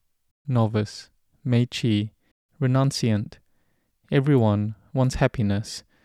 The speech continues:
and doesn't want suffering. But the thing that makes us suffer, which brings up suffering in the mind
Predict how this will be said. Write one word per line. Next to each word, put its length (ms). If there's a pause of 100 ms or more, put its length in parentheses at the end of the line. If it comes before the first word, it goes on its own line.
(440)
and 100
doesn't 340
want 400
suffering. 720 (880)
But 140
the 140
thing 480
that 160
makes 400
us 120
suffer, 520 (720)
which 220
brings 280
up 200
suffering 480
in 80
the 80
mind 540